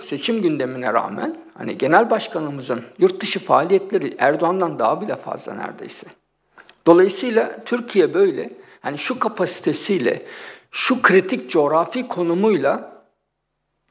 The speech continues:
bölgesel gelişmeleri uzaktan izleyen,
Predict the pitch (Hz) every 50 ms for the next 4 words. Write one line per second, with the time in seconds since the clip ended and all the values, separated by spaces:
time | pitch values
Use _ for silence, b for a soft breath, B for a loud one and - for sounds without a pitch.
0 | _ _ _ _ _ _ _ _ _ _ _ _ _ _ - - 170 123 147 165
1 | 170 165 185 175 - 233 262 277 233 - 175 156 143 143 - - 147 131 127 143
2 | 175 202 208 202 165 120 160 156 156 - - - 220 208 180 139 113 - 120 120
3 | 135 143 139 - -